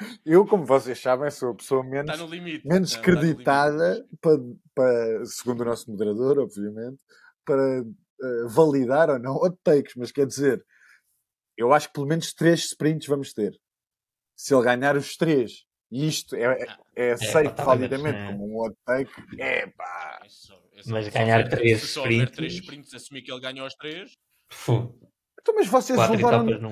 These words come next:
Speaker 3: num
Speaker 1: levaram-no todos na Fantasy, pagaram mil e duzentos e acham todos que ele é o maior. Eu até gosto dele, atenção. Mas como é que
Speaker 2: Não,
Speaker 1: isto
Speaker 2: eu
Speaker 1: é
Speaker 2: se
Speaker 1: um
Speaker 2: fosse
Speaker 1: hot
Speaker 2: no
Speaker 1: take?
Speaker 2: início, se fosse no início ele dizer que ganhava quatro etapas, eu acho que era menos hot take do que é agora.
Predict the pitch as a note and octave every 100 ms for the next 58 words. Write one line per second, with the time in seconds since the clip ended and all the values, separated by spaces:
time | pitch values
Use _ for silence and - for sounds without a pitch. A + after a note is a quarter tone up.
0 | G#2+ C#3+ E3+ G#3+ G#3 G3+ G3+ G3 D3 E3+
1 | D#3+ A3 G#3+ F#3+ C#3+ D#3+ D3+ - _ _
2 | _ - E3+ F#3+ F3 E3 G#3+ G3+ D#3 A#2
3 | C3 A#2+ G2+ - _ _ C3 D#3 - D3+
4 | G3 F#3+ - F#3 F#3 E3 C#3+ B2+ A2+ D#3
5 | F#3 F#3 F3 F3+ E3+ C#3 D3 A#2 A#2+ A2+
6 | B2 G2+ - _ _ - C3+ - C3 D#3
7 | E3 F3+ F#3 F3 F#3 E3+ E3 D3 F#3 B2+
8 | G3+ A3 A#3+ - _ _ _ _ _ -
9 | - F3+ F3+ F#3+ F#3 G3 - E3+ D#3+ D#3
10 | D#3+ D#3 D3+ D3 D3 D3+ D3 C#3+ F#3+ F#3+
11 | A3 G3+ - _ C3+ D3+ D3 D3 D#3 C#3
12 | D3 D3 D3 D3 F3 F3 E3+ F3 G3+ A3
13 | D#3 D3+